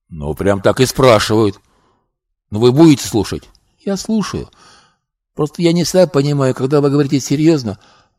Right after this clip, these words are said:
а когда шутите. Я серьёзно и говорю. Ну так вот, они его и спрашивают, не видел ли он пробежавшую здесь корову.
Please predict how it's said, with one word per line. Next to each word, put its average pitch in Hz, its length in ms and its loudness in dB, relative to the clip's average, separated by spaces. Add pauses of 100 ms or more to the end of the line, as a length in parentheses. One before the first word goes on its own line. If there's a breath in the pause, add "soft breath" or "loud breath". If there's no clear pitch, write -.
а 123 120 -6
когда 135 360 -2
шутите. 95 580 -8 (1400)
Я 98 240 -4
серьёзно 131 480 2
и 139 160 -2
говорю. 131 580 4 (400 soft breath)
Ну 104 120 -4
так - 240 -2
вот, 151 320 6 (240 soft breath)
они 123 300 -2
его 165 160 8
и 170 60 8
спрашивают, 131 880 2
не 117 180 -4
видел 175 400 4
ли 147 140 6
он 165 280 4 (280 loud breath)
пробежавшую 127 840 2
здесь 127 440 0
корову. 127 680 4